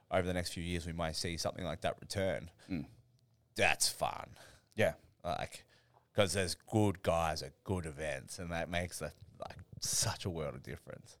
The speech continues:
Speaker 2: It's just a big amount of people that you're competing
Speaker 1: Mm.
Speaker 2: with and chatting to,
Speaker 1: Yeah,
Speaker 2: and, like,
Speaker 1: it's,
Speaker 2: it
Speaker 1: it's
Speaker 2: makes for
Speaker 1: fun.
Speaker 2: a good vibe.
Speaker 1: Yeah,
Speaker 2: Yeah.
Speaker 1: yeah, a hundred percent. It's a good vibe. So, but, I mean,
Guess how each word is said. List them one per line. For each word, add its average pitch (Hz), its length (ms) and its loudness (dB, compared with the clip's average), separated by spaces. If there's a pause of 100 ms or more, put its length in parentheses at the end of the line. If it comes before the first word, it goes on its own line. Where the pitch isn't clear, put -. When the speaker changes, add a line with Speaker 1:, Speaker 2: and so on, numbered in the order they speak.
(260)
Speaker 2:
It's 107 100 -8
just 127 140 4
a 127 100 4 (340)
big 104 340 8
amount 87 300 4
of 80 80 0
people 85 300 0
that 82 120 -8
you're 85 80 -4
competing 87 480 0
Speaker 1:
Mm. 82 40 0
Speaker 2:
with 82 140 -2
and 80 100 -4
chatting 80 340 2
to, - 120 -2
Speaker 1:
Yeah, 131 220 12
Speaker 2:
and, 104 80 10
like, 80 120 6
Speaker 1:
it's, - 100 0
Speaker 2:
it - 40 6
Speaker 1:
it's - 60 4
Speaker 2:
makes 90 180 4
for - 100 2
Speaker 1:
fun. 139 240 12
Speaker 2:
a - 20 4
good 85 80 2
vibe. 78 160 6
Speaker 1:
Yeah, 113 200 12
Speaker 2:
Yeah. 95 140 8
Speaker 1:
yeah, 90 240 8
a 90 40 4
hundred 110 200 4
percent. 92 360 -2
It's - 140 -12
a 87 40 -10
good 87 180 -8
vibe. - 340 -4
So, - 220 -4 (340)
but, 147 260 12 (260)
I 117 160 10
mean, 104 300 8